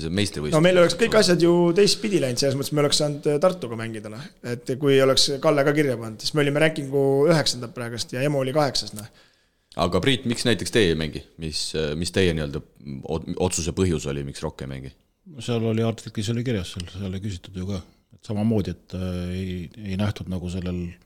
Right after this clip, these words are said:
Speaker 3: sellel asjal mõtet, et üks lisamäng veel tekitada sellise raha eest.
Speaker 2: Jah, no sellega nõus jah, ütleme, et natukene võib-olla, jah, sportlik isu võib olla, et kui me nüüd selle Emu peaks maha lööma, on ju, siis, noh,
Speaker 3: Ei no,
Speaker 2: Rakvere-,
Speaker 3: sina,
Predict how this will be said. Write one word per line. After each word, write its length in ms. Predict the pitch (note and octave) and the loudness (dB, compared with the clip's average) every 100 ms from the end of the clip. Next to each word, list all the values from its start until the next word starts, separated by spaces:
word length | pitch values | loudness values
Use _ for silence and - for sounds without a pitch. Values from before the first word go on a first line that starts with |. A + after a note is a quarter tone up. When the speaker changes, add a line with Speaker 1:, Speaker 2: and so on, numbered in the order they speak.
| _ _ _ _ _ _ | _ _ _ _ _ _
Speaker 3:
sellel 300 | - G2 G2 | -4 -2 0
asjal 220 | G2+ G2 F#2+ | 0 0 0
mõtet, 320 | G#2 F2 - | 0 -2 -6
et 160 | - E2+ | -8 -8
üks 160 | - | -6
lisamäng 400 | - F#2 F2+ F2 D#2+ | -4 -2 -2 -4 -6
veel 100 | D#2 | -8
tekitada 540 | E2 F2 - E2 D#2+ D#2 D2+ _ _ | -10 -14 -12 -10 -8 -10 -14 _ _
sellise 280 | - E2 F2 | -12 -8 -6
raha 180 | E2+ E2 | -6 -6
eest. 220 | E2 - - | -8 -12 -10
Speaker 2:
Jah, 220 | C#3 C3+ C#3+ E3+ - | -6 -6 -10 -16 -10
no 140 | F3 E3+ | -10 -2
sellega 260 | E3+ F3+ D3+ | 2 4 4
nõus 220 | F3 C3 | 2 2
jah, 160 | D3 B2+ A#2 | 0 -2 -4
ütleme, 260 | B2 A#2+ A#2+ | -4 -4 -4
et 100 | C3+ C3+ | -4 -2
natukene 440 | C3+ C#3 A#2 C3 B2+ | -2 -2 -4 -4 -2
võib-olla, 400 | B2+ C3 B2+ A#2 - - - - - _ _ _ _ - | -2 -2 -2 -4 -8 -18 -20 -20 -20 _ _ _ _ 2
jah, 160 | D#3 - - - | 2 2 -6 -2
sportlik 500 | - D#3+ D#3 B2 E3+ | 2 4 2 2 4
isu 160 | D#3 C#3+ | 6 6
võib 100 | D#3 | 6
olla, 260 | E3+ B2 A2+ | 4 2 -2
et 140 | A2+ | -4
kui 100 | - | -4
me 120 | A#2+ A#2 | -2 -2
nüüd 80 | |
selle 180 | B2 C3 | 0 2
Emu 140 | C#3+ B2+ | 4 2
peaks 300 | A#2+ A#2 - B2 | 2 2 0 0
maha 260 | D3+ D3 A#2+ | 2 2 2
lööma, 340 | A#2+ A#2 A#2 A2+ | 0 0 -2 -4
on 100 | A#2 | -4
ju, 120 | A#2 A#2 A#2 | -4 -4 -4
siis, 240 | A#2 - - A#2+ A#2+ A#2+ | 0 2 0 -2 -4 -4
noh, 160 | B2+ D3+ - - - | -6 -8 -14 -10 -2
Speaker 3:
Ei 80 | G2+ | 0
no, 140 | G2+ | 0
Speaker 2:
Rakvere-, 80 | F#2 | 2
Speaker 3:
sina, 440 | D#3+ D#3 G#2 D#3+ | 2 4 2 0